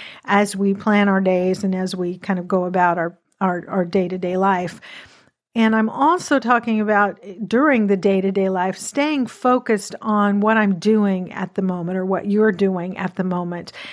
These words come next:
and not being distracted. So, as I said, I thought I'd do a little research into this.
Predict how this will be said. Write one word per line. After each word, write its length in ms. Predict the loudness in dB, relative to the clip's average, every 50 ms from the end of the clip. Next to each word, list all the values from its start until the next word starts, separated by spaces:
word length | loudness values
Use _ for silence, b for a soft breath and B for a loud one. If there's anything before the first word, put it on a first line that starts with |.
| B B B
and 140 | 2 4 6
not 240 | 4 4 2 2
being 260 | 2 2 4 4 2 0
distracted. 960 | 0 -2 -4 -4 -6 -4 -2 0 0 0 0 -2 -6 -14 -12 -12 -12 -14 -16 B B B B B B B B -18
So, 640 | -14 -14 -8 -2 2 2 4 4 2 0 -2 -4 _ _ _ _ _ -6 -2
as 140 | 0 2 2
I 80 | 0
said, 260 | 0 0 0 2 2
I 100 | 2 0
thought 220 | 0 2 2 2 2
I'd 140 | 2 0 0
do 160 | 0 0 0
a 80 | 2
little 160 | 0 0 0 0
research 540 | 0 0 0 0 0 -2 -4 -2 -2 -2
into 200 | -2 -2 -2 -2
this. 360 | -2 0 2 2 2 0 -2